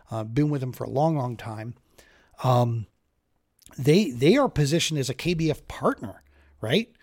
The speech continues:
Uh, with, in the state of Colorado. They hold, they got multi-species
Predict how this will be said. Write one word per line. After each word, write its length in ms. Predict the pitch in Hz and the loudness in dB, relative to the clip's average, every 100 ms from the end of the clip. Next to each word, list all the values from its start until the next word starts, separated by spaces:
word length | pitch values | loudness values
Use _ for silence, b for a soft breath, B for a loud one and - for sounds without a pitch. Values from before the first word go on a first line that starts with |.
| b b - | b b -12
Uh, 360 | 131 120 120 123 | -6 -4 -4 -6
with, 400 | 123 127 123 127 | -8 -8 -8 -8
in 160 | 160 131 | -4 -4
the 40 | |
state 220 | 123 143 | -2 -2
of 80 | 123 | -2
Colorado. 400 | - 127 113 107 B B B | -2 0 0 -4 B B B
They 320 | 131 240 339 | 2 6 6
hold, 440 | 302 165 151 135 127 | 6 4 4 4 0
they 140 | 135 | -2
got 160 | 131 110 | -2 0
multi-species 1080 | 117 180 214 202 - 226 214 - 220 196 | 0 0 0 -4 -2 0 0 0 -2 -4